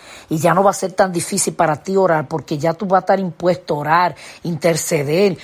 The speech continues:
Tú puedes venir con acción de gracia, contarle lo tuyo, orar por otro, hablar con Él. Tú no tienes que esperar estar de rodillas para tú interceder por alguien, no. Sin embargo, es importante que saques ese momentito de intimidad donde solo están tú y Él.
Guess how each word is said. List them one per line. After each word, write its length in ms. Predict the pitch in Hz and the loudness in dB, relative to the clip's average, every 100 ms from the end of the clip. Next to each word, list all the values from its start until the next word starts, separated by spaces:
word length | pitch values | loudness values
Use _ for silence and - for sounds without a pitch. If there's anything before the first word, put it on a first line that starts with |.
| - - | -10 -6
Tú 120 | 170 | 0
puedes 220 | 208 214 | 4 4
venir 240 | 190 185 | 2 -2
con 180 | 196 196 | 0 0
acción 300 | 165 - 170 | 0 -4 -4
de 140 | 185 151 | -4 -2
gracia, 520 | 156 175 - 151 139 - - | 0 0 -2 -8 -10 -14 -8
contarle 480 | 170 151 175 190 214 | -6 -2 0 2 0
lo 160 | 190 | -2
tuyo, 420 | - 175 202 175 147 | -4 -4 -2 0 -2
orar 380 | 151 170 196 | 0 0 0
por 240 | - 208 156 | 0 0 2
otro, 380 | 180 196 170 156 | 0 0 0 0
hablar 320 | 156 202 220 | 2 0 2
con 200 | 214 190 | 0 0
Él. 140 | 202 | -4
Tú 80 | 311 | -4
no 80 | 392 | -6
tienes 240 | 330 247 | -6 -6
que 80 | 220 | -4
esperar 380 | - 185 185 196 | -2 2 2 2
estar 280 | - 180 175 | -2 -2 -2
de 120 | 165 | -4
rodillas 580 | 151 143 214 247 175 208 - _ _ _ _ _ _ _ | -4 -4 -4 -4 -4 -6 -12 _ _ _ _ _ _ _
para 280 | 185 185 175 | 0 2 0
tú 120 | 220 | -2
interceder 580 | 226 220 - 180 175 175 | 0 0 2 2 2 0
por 160 | 170 160 | 0 2
alguien, 500 | 214 202 170 170 175 | 2 0 -4 -4 -2
no. 440 | 233 311 269 151 - _ - | 2 4 2 0 -10 _ -8
Sin 260 | - 208 | -2 0
embargo, 540 | 180 160 220 277 180 175 | 0 0 0 2 0 -2
es 160 | - | -2
importante 580 | 214 220 208 185 151 147 | -4 -2 -2 -2 -4 -4
que 120 | 147 | -6
saques 320 | - 160 190 | -4 -4 -4
ese 100 | - | -4
momentito 640 | 196 208 220 214 180 135 147 | -2 -2 -2 -4 -6 -4 -4
de 80 | |
intimidad 580 | 151 135 151 147 147 175 | -4 -6 -6 -4 0 0
donde 240 | 143 139 131 | 0 -4 -6
solo 320 | - 156 170 | -2 0 0
están 380 | - 185 147 127 | 0 0 0 -2
tú 240 | 143 139 | 0 0
y 180 | 131 113 | 0 -2
Él. 160 | 120 | -6